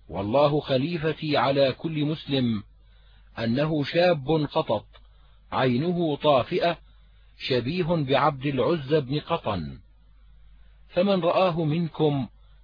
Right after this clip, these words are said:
فليقرأ فواتح سورة أصحاب الكهف.'" قال: "يخرج ما بين الشام والعراق"، فعاث يمينا وشمالا:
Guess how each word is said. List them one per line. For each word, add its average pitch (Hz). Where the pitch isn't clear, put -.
فليقرأ 143
فواتح 143
سورة 147
أصحاب 131
الكهف.'" 110
قال: 123
"يخرج 151
ما 151
بين 143
الشام 139
والعراق"، 123
فعاث 139
يمينا 139
وشمالا: 117